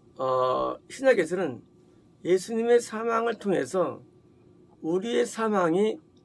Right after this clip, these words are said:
하나님과 분리가 되지 않습니다. 그게 이제,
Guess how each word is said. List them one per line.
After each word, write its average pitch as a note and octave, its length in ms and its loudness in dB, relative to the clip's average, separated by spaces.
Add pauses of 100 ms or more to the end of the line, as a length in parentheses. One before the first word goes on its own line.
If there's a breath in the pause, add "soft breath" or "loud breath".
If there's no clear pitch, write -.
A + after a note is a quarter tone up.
(800)
하나님과 G#3 280 -4
분리가 F#3+ 280 0
되지 E3 160 2
않습니다. B2 440 -6 (2250)
그게 A#3 200 0
이제, F#3+ 460 2